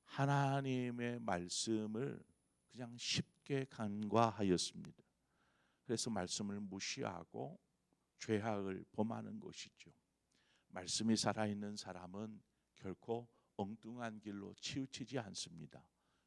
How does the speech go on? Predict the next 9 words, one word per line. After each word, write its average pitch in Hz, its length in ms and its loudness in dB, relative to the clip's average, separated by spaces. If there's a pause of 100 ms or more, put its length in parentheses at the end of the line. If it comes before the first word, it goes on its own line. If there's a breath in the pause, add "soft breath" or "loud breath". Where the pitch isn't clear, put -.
(100)
왜요? 85 220 -4 (140)
말씀을 95 560 -2
바라보고 92 560 -12
걸어가기 101 500 -8
때문이죠. 104 760 -12 (380 soft breath)
말씀대로 120 720 2
살려고 110 560 -2
몸부림치기 127 840 0
때문이죠. 117 760 -6